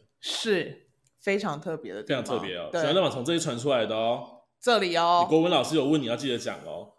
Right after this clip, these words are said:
Speaker 2: <laughs> 悬崖勒马从哪里出？葡萄牙纳萨雷，你就被当。
Speaker 1: 对。
Speaker 2: 麻烦你大家去查悬崖勒马在哪。只是这里有一个类似的神话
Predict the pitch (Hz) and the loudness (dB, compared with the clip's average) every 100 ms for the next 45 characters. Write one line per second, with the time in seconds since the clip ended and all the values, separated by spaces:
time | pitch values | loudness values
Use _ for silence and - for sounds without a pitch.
0 | - - 214 233 262 285 220 139 143 190 | -8 -6 -2 0 8 8 8 0 0 -2
1 | 202 160 240 - 220 240 247 247 - _ | 0 0 -2 0 2 2 -2 -8 -16 _
2 | _ _ 180 254 277 240 254 233 262 269 | _ _ 4 4 4 4 6 4 4 2
3 | 262 262 165 123 123 - - 117 107 110 | 4 2 4 2 -2 -6 -14 -14 -8 -8
4 | 107 98 90 _ _ _ _ 190 165 156 | -6 -10 -12 _ _ _ _ -4 -4 -6
5 | _ 113 117 113 127 - 135 135 127 104 | _ -10 -10 -8 -8 -8 -6 -6 -8 -10
6 | - 107 117 131 117 120 117 123 117 117 | -10 -8 -6 -8 -8 -8 -6 -8 -8 -10
7 | 104 - _ - 147 175 220 165 101 120 | -12 -16 _ -8 -6 2 2 2 0 -2
8 | 170 120 - 160 104 - 90 104 | -2 -2 -4 -6 -10 -12 -12 -16